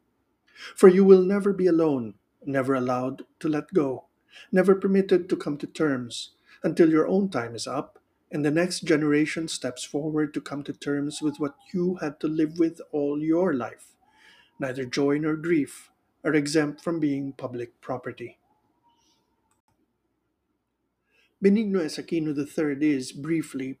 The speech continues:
public property again, except for a short, abortive attempt by the powers that be to harass him, brief because his willingness to face public inquiry only heightened the contrast between himself,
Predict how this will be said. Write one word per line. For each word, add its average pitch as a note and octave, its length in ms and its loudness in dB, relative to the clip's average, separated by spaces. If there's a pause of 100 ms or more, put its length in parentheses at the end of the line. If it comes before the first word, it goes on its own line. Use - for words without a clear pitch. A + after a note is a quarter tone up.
public E3 340 -2
property B2+ 460 -10
again, C3 420 -4 (720)
except A#3 400 0
for A3+ 120 -4
a D3+ 60 -2
short, F#3 560 0
abortive D3 460 0
attempt C#3+ 420 -4
by C#3 120 -6
the C#3 120 -8
powers D3 560 -4
that C#3+ 260 -8
be D#3 220 0
to D#3+ 200 -12
harass D#3+ 440 -4
him, A#2 260 -10 (480)
brief E3+ 480 6
because C3 280 -6
his C3 180 -8
willingness D3 400 0
to - 140 -14
face C#3+ 340 -2
public C#3+ 420 -2
inquiry D#3+ 520 0
only D#3+ 260 -6
heightened D#3 480 -4
the C#3 80 -6
contrast D3 720 -8
between C#3+ 340 -10
himself, D3+ 640 -4